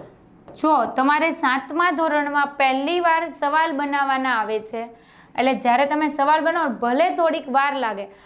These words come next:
પણ ગમે તે તમે પહેલી વાર શીખતા હોવ એટલે તમારે પહેલી વારમાં જ પરફેક્ટ શીખી લેવાનું છે.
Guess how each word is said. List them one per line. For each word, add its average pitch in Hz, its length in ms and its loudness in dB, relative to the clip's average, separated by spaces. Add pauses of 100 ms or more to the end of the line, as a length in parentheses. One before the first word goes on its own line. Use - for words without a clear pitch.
(120)
પણ 285 160 0
ગમે 269 420 2
તે 349 280 -2 (200)
તમે 294 180 2
પહેલી 302 480 0
વાર 349 200 2
શીખતા 294 420 -2
હોવ 269 280 0
એટલે 269 200 -6
તમારે 277 340 -2
પહેલી 294 480 -4
વારમાં 311 340 2
જ - 40 -8 (100)
પરફેક્ટ 339 600 -2
શીખી 294 380 -8
લેવાનું 226 460 -4
છે. 202 220 -10